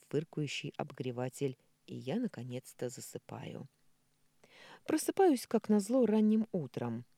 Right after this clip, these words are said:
Верчусь юлой и никак не могу выкинуть мысли из головы. Закутываюсь в плед и подхожу к окну. Присматриваюсь к улице,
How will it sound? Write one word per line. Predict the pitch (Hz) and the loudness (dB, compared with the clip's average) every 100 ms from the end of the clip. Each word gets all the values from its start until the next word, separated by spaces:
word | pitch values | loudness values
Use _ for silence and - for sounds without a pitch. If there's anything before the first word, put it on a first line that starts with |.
| _ _ 131 | _ _ -6
Верчусь | 135 - - 208 - - | -6 -6 -4 -4 -6 -6
юлой | 143 147 262 151 _ - _ | -4 0 2 2 _ -20 _
и | 156 | -2
никак | 160 165 - 302 - 156 | 0 0 -2 -6 -4 -2
не | |
могу | 160 151 139 143 202 | 0 0 -4 -6 -6
выкинуть | - 208 208 - | -2 2 2 2
мысли | 135 123 - 127 | -4 -6 -6 -10
из | - 143 - | -10 -14 -8
головы. | 135 131 123 98 - _ _ _ _ _ _ - | -6 -6 -6 -10 -12 _ _ _ _ _ _ -14
Закутываюсь | 131 131 - 123 123 127 127 - - | -6 -6 -4 -8 -6 -6 -8 -12 -8
в | |
плед | 214 302 - _ - - 220 | -4 -4 -4 _ -20 -6 -4
и | |
подхожу | - 202 - 170 240 | -2 -2 0 0 -2
к | - | -6
окну. | 139 - 131 139 - _ _ _ _ - | -10 -8 -6 -6 -8 _ _ _ _ -6
Присматриваюсь | 135 - 190 247 214 226 240 - _ | -6 -2 -2 0 0 0 -2 -4 _
к | 254 | -2
улице, | 226 131 - - 87 | 0 0 -6 -10 -10